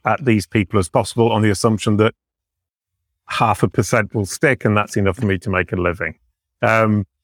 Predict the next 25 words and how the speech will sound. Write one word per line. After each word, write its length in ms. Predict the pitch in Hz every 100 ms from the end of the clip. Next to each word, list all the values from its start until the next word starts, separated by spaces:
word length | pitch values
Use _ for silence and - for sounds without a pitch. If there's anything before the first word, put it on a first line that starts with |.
| _ -
the, 180 | 165
the 160 | 180 170
other 180 | 208 247
thing 220 | - 240
that 120 | 170
strikes 340 | - 147 123 143
me 60 |
about 240 | 120 120 120
it 40 |
is 120 | 127 -
even 320 | 202 202 220
if 160 | 185 180
it 100 | -
is 380 | 170 180 151 -
well 280 | 135 127 120
crafted 460 | - 117 - 101 -
to 180 | 110
me, 160 | 101 107 127
if 140 | -
I've 240 | 170 190
never 200 | 185 165 151
seen 340 | - 170 165
the 80 | 135
person 440 | - 120 113 117
before, 640 | 104 95 - 208 131 92